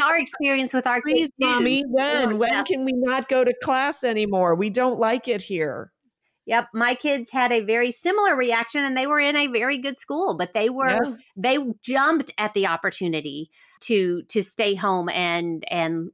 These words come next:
Speaker 1: learn here.
Speaker 2: Yeah, but your kids didn't know what they were getting into. They
Speaker 1: Well, that's
Speaker 2: thought they were
Speaker 1: true.
Speaker 2: gonna get to go to SeaWorld
Speaker 1: <laughs>
Speaker 2: and stuff. My kids knew what they were getting into, and they still jumped at it. They're like, "Yeah, we,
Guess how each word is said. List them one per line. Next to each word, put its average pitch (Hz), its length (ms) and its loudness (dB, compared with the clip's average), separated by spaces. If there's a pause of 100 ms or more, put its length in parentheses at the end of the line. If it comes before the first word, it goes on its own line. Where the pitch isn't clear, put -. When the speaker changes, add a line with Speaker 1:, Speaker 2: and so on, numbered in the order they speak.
Speaker 1:
learn 180 300 0
here. 170 440 -2 (120)
Speaker 2:
Yeah, 190 100 0
but 180 180 0
your 226 140 2
kids 233 320 -2
didn't 175 300 -2
know 170 140 2
what 165 160 0
they 165 120 2
were 156 120 0
getting 156 320 0
into. 202 340 -4
They 175 100 0
Speaker 1:
Well, 226 80 0
that's 220 100 0
Speaker 2:
thought 160 220 2
they 165 140 2
were 151 80 2
Speaker 1:
true. 165 100 4
Speaker 2:
gonna 156 120 0 (100)
get 160 160 -2
to 151 140 0
go 165 100 4
to 147 80 2 (200)
SeaWorld 160 580 2 (320)
Speaker 1:
<laughs> - 320 -10
Speaker 2:
and 185 180 0
stuff. 160 340 0 (240)
My 233 200 0
kids 220 300 0
knew 233 180 2
what 294 140 0
they 202 140 2
were 185 100 0
getting 175 300 2
into, 170 300 -2
and 160 100 0
they 156 140 0
still 170 260 -2
jumped 156 380 -2
at 135 160 -2
it. - 180 -12 (220)
They're 175 120 -4
like, 180 220 0
"Yeah, 214 160 2
we, 208 260 2